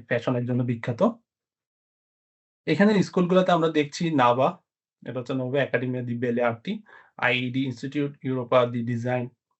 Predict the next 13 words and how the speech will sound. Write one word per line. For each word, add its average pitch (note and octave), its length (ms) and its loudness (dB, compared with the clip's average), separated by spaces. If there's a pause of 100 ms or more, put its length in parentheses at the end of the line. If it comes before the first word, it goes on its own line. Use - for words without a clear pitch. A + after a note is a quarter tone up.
অলিমোদা, B2 500 0
ফ্লোরেন্সে B2+ 520 -2
আছে B2+ 240 -2
ইউনিভার্সিটি। B2+ 560 -4 (500)
তারপর C3+ 200 -2
হচ্ছে C#3+ 200 2
দোমাস B2+ 360 2
একাডেমি B2+ 500 0
কনজারভেটরিজ, B2 1000 -2
এটা - 120 -4
মিউজিকের B2+ 400 4
জন্য B2+ 180 2
বিখ্যাত, B2 380 0